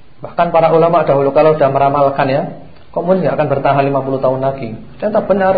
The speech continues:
bubar, bubar, bubar, bubar. Jadi jangan sampai kita hidupkan lagi ajaran-ajaran model-model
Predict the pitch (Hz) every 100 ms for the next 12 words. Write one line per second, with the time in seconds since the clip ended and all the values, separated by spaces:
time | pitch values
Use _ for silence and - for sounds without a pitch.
0 | - 127 120 123 120 117 - - - 123
1 | 117 113 117 113 113 113 117 104 107 -
2 | - - - - - - - 131 135 143
3 | 160 165 156 135 135 139 151 139 127 -
4 | 139 139 135 131 120 120 139 165 151 123
5 | 127 120 131 147 156